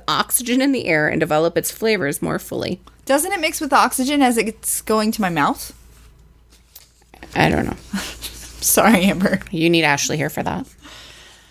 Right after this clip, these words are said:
Speaker 2: Positive <laughs> Polly moment of the week. As we rise each morning, let us determine to respond with love and kindness to whatever might come our way. It's from Thomas S. Monson.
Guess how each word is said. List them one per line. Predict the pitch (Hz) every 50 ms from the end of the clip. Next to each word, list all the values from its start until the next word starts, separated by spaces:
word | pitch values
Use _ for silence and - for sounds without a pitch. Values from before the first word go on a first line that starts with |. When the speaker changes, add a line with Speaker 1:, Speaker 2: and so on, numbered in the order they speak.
| _ _ _ _ _ _ _ _ - -
Speaker 2:
Positive | - 359 370 370 370 339 359 339 349 302
<laughs> | 339
Polly | 330 330 311 311 302 311 311
moment | 285 285 277 277 269 277 269 254 254 254 -
of | - - 269 302 311 311 277 254
the | 302
week. | 294 311 311 294 277 240 - -
As | - 240 269 311 302
we | 320 359 349
rise | 277 254 233 240 247 254
each | - 269 254 - - -
morning, | 202 185 180 185 185 185 185
let | 196 208 247
us | 277 302 -
determine | - 330 - - 269 294 254 262 269 262
to | - 285 277
respond | 254 269 262 - - 233 220 214 220 226
with | 240 247 240 -
love | 226 196 185 180 185 185
and | - - 240 240
kindness | 240 - - - 440 440 403 277 165 269 190 -
to | - - 262 262 262 233
whatever | 208 214 208 202 226 269 320 302 - - 220 233 220 226 214 208 214 220 -
might | - 196 190 190 151 -
come | - 208 190 185
our | 190 196 196
way. | 190 175 139 98 82 - - 185 - - - - - - - - - - - -
It's | -
from | - - 180 185
Thomas | - - - 277 285 294 302 277 - -
S. | - 214 220 214 - - - -
Monson. | 190 180 170 175 175 170 - - 175 170 - -